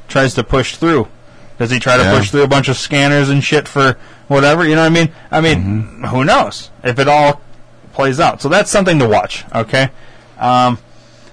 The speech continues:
Speaker 1: then I think let's go to this. Let's, let's go right with this. Five things that just don't add up about the Las Vegas mass shooting. All right. Now, in it, right when I first started watching shit, I started thinking false flag.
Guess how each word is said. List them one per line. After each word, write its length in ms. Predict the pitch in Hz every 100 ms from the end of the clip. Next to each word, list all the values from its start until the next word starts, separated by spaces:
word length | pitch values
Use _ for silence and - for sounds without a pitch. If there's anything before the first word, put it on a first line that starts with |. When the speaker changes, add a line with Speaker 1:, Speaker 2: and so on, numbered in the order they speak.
| - 151
Speaker 1:
then 140 | 185
I 80 | 190
think 340 | 180 185 175
let's 240 | 165 175 -
go 300 | 151 139 139
to 800 | - 123 120 120 120 117 117 - -
this. 380 | 117 110 90 -
Let's, 180 | 127 123
let's 300 | 143 131 -
go 360 | 131 127 120 101 - - -
right 140 | 127
with 120 | 123 107
this. 180 | 90
Five 320 | - 170 202 180
things 220 | 185 165
that 140 | 117
just 200 | 160 185
don't 200 | 196 170
add 180 | 160 151
up 100 | 139
about 220 | 131 120
the 80 | 110
Las 300 | 113 143 131
Vegas 400 | 131 127 127 -
mass 240 | 107 110
shooting. 400 | - 120 101 82 - - - - - - - - - - - - - - - -
All 80 | 151 95
right. 120 | - - - -
Now, 280 | 143 127 - - - - - - -
in 140 | 147
it, 120 | 190 175
right 160 | 190
when 120 | 233
I 80 | 196
first 260 | - 202 -
started 240 | 170 131
watching 360 | 131 151 160 165
shit, 300 | - 160 - - - - - - - - - - - - - - - - - - -
I 80 | 131
started 320 | - 151 131
thinking 280 | 135 123 113
false 340 | 131 113 -
flag. 320 | - 95 -